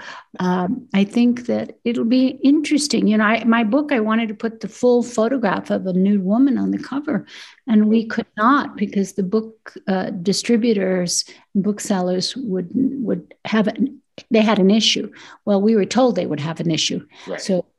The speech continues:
Speaker 1: uh, we had to just put a detail. And I think, "Oh, that's so sad that a, a nude woman is looked at as something, uh, perverse." When I was taking a, the beautiful photograph of Flor Garduño, one of the premier Mexican photographers,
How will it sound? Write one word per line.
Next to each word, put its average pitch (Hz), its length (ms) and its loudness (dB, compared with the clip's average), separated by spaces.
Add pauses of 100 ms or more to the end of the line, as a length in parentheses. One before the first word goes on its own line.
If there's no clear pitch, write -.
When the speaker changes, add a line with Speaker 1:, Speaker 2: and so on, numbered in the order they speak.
Speaker 1:
uh, 185 80 2
we 185 140 4
had 202 100 2
to 190 60 -2
just 202 240 -2
put 185 160 0
a 175 80 0
detail. 196 540 -2
And 180 120 -2
I 190 60 0
think, 240 320 -2 (320)
"Oh, 277 120 2
that's 285 260 0
so 349 160 0
sad 196 520 -2 (380)
that 208 180 4
a, 202 220 -2
a - 20 4
nude 208 320 4
woman 208 380 2
is 190 200 -4
looked 208 260 -4
at 180 240 0
as 190 200 -2
something, 190 600 -2 (140)
uh, - 80 -10
perverse." 202 840 -2 (320)
When 196 320 4
I 208 260 0
was 175 480 -2
taking 202 400 0
a, 165 100 -6
the - 180 -6
beautiful 202 500 0
photograph 196 640 -2
of 185 100 -10
Flor 185 200 -2
Garduño, 180 680 0
one 180 180 -2
of 180 80 -4
the 180 60 -6
premier 190 440 0
Mexican 180 560 -4 (360)
photographers, 190 920 -2